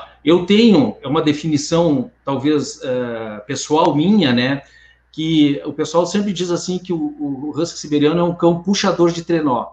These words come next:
Na minha avaliação, ele não é puxador, ele é tracionador, né, que é uma coisa diferente. Quer dizer, lá no, tu vai lá no, no, no dicionário, eles quase que é a mesma palavra, mas tracionar e, e, e puxar são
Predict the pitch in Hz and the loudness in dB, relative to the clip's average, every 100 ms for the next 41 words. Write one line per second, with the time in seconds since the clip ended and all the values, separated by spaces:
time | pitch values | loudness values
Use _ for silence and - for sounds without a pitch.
0 | _ 123 139 151 220 196 147 139 120 143 | _ -4 0 2 2 0 -2 -2 -4 -4
1 | 147 165 170 170 - 220 190 151 101 98 | -4 -2 -4 -4 -6 -6 -2 -2 -2 -6
2 | 110 _ - 160 170 214 214 220 160 127 | -10 _ -8 -6 -6 -6 -6 -4 -2 -2
3 | 101 104 123 135 127 139 165 - 196 156 | -4 -10 -6 -6 -4 -4 -6 -6 -4 -2
4 | 123 - - _ - _ _ 110 117 120 | -4 -6 -20 _ -20 _ _ -4 2 4
5 | 131 165 196 - 131 139 147 151 151 131 | 6 6 4 4 0 2 2 2 2 0
6 | 123 120 120 - 143 120 120 147 190 208 | 0 -2 -4 -4 -2 0 2 2 0 -2
7 | - 139 - - 143 170 165 165 147 151 | -6 -10 -10 -4 0 0 -2 -4 -2 -2
8 | 160 180 196 180 151 120 - _ - _ | -2 -4 -2 -2 -2 -4 -10 _ -20 _
9 | - 117 - 151 170 - 151 143 131 113 | -8 -6 -4 -2 -2 0 2 2 2 0
10 | - _ _ _ _ - 120 120 117 123 | -6 _ _ _ _ -6 -2 -2 -4 -4
11 | 120 120 127 117 143 139 - 139 175 208 | -4 -4 -6 -4 -2 -2 0 2 2 0
12 | 180 - 165 165 175 175 | -6 -8 -4 -2 -2 -6